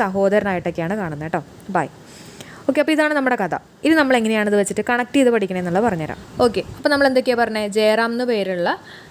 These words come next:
നല്ല മനസ്സുള്ള ഒരു ചിന്ന സ്വാമിയാണ് നമ്മൾ പറഞ്ഞു അല്ലേ. അപ്പോൾ ജയറാം എന്ന് പറയുമ്പോൾ നമുക്ക് വാണി ജയറാമായിട്ട് കണക്ട് ചെയ്യാം. നല്ല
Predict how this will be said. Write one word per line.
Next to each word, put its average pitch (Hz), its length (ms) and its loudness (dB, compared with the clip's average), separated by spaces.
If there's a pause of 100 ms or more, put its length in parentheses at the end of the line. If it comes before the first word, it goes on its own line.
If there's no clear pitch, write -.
(180)
നല്ല 302 160 0 (120)
മനസ്സുള്ള 196 440 0
ഒരു 202 160 0
ചിന്ന 269 300 0
സ്വാമിയാണ് 196 420 0
നമ്മൾ 175 140 -4 (100)
പറഞ്ഞു 165 220 -6
അല്ലേ. 214 120 -2 (320)
അപ്പോൾ 233 200 0
ജയറാം 247 360 0
എന്ന് 269 120 -2
പറയുമ്പോൾ 220 260 -2
നമുക്ക് 196 220 -4
വാണി 196 220 -2 (120)
ജയറാമായിട്ട് 208 500 -2
കണക്ട് 165 240 -10
ചെയ്യാം. 226 160 -4 (400)
നല്ല 277 220 2